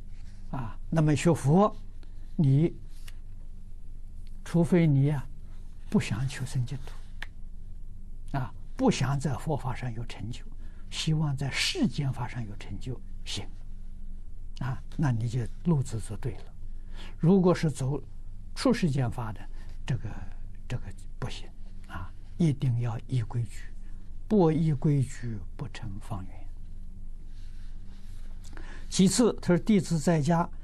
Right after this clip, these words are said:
学佛，能否从行善积福下手入手？同时啊，听你讲佛法，而不必念经念佛。等岁数大了，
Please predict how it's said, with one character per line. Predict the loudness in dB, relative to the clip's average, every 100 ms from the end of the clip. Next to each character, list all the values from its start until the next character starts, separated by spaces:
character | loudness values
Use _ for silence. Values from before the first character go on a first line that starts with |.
| -8 -8
学 | 2 4 4
佛， | 2 -2 -2 0
能 | 4 6 6
否 | 6 4 2
从 | 4 2 2
行 | 2 2 4 6
善 | 6 4 4
积 | 2 2 4 4
福 | 2 -2 2 2
下 | 4 2
手 | 0 -4 0
入 | 2
手？ | 4 2 -2 -4 -8 -8 -8 -6
同 | 4 6 6
时 | 4 0
啊， | 0 -2 -10 -2
听 | 2 4
你 | 4
讲 | 2 0 -2
佛 | 2 0
法， | 2 -2 -2
而 | -2 0 0
不 | 4 4
必 | 6 4 4 2 -8 -8 -8 -2
念 | 4 6 6
经 | 6 4 4 6
念 | 6 4
佛。 | 0 -4 -4 -6 -8 -10 0
等 | 4 4
岁 | 6 6 6
数 | 4 0
大 | 4 4 4
了， | 0